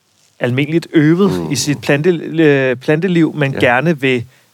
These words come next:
Speaker 2: Spidse lidt
Speaker 1: udfordre
Speaker 2: op.
Speaker 1: lidt, speede det lidt op, det er måske blevet lidt kedeligt derhjemme, jamen, så skal man gå afsted med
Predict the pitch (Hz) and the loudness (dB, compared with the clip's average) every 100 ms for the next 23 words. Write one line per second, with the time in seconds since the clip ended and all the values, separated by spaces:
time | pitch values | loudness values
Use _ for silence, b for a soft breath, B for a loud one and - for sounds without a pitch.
0 | b - - 180 170 - 196 190 165 165 | b -6 2 2 2 -2 0 2 2 2
1 | 165 - - 151 139 131 131 127 151 151 | 0 -4 -4 0 0 -2 -2 0 2 2
2 | - 139 120 127 110 120 110 107 175 196 | 0 -6 -6 -6 -4 -2 -2 0 2 4
3 | 185 170 151 165 139 123 117 143 - 131 | 4 2 0 0 -2 -2 -2 -2 -2 -4
4 | 131 123 123 107 131 123 113 | -4 -2 -2 0 -2 0 -2